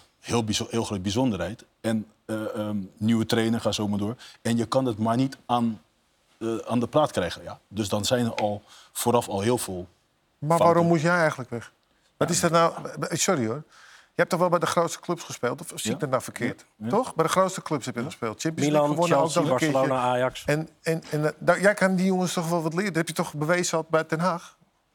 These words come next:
Speaker 2: Hoe kan het dan dat jij daar niet bent?
Speaker 1: Ja, dan moet je eigenlijk, eh, Van der Sar, eh, moet je dat, moet je dat
Speaker 2: Ik
Speaker 1: vragen.
Speaker 2: begrijp dat niet.
Speaker 1: Ja, maar
Speaker 3: Maar je
Speaker 1: goed.
Speaker 3: hebt wel een uitleg gekregen, toch?
Speaker 1: Nee, ik heb een mededeling gekregen van dat er geen plek meer voor me was en dat ik gewoon bij Ajax weg moest.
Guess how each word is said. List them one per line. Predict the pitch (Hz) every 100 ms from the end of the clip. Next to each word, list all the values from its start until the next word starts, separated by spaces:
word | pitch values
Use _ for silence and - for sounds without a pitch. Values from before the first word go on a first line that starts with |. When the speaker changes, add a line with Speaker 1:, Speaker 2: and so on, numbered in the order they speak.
| _ _ _
Speaker 2:
Hoe | - 170
kan | 202
het | 196
dan | 196 196
dat | 196
jij | 196
daar | 190
niet | 190 190
bent? | 196 175 _ _ _ _ _ _ _ -
Speaker 1:
Ja, | 85
dan | 101
moet | 101
je | 104
eigenlijk, | 120 123 101
eh, | 104 92
Van | 90
der | 90
Sar, | 95 120 101
eh, | 95 92
moet | 95 104
je |
dat, | 98 95
moet | 202
je | 202
dat | 196
Speaker 2:
Ik |
Speaker 1:
vragen. | 208 131
Speaker 2:
begrijp | 180 294 277
dat | 240
niet. | 160
Speaker 1:
Ja, | 156
maar | 113
Speaker 3:
Maar | 139
je | 156
Speaker 1:
goed. | 170
Speaker 3:
hebt | 180
wel | 175
een |
uitleg | 175 151 127
gekregen, | 107 101 90 -
toch? | 147 - _ _ _ _ _ _
Speaker 1:
Nee, | 104 101
ik | 123 120
heb | 104
een | 120
mededeling | 175 135 104 98 87
gekregen | 92 92 92 107
van | 107 104
dat | 104
er | 101
geen | 107 101
plek | 135 -
meer | - 101
voor | - 92
me |
was | 90 95
en | 101
dat | 95 95
ik | 101
gewoon | 98 98
bij | 92
Ajax | 101 101
weg | 120 -
moest. | 87 -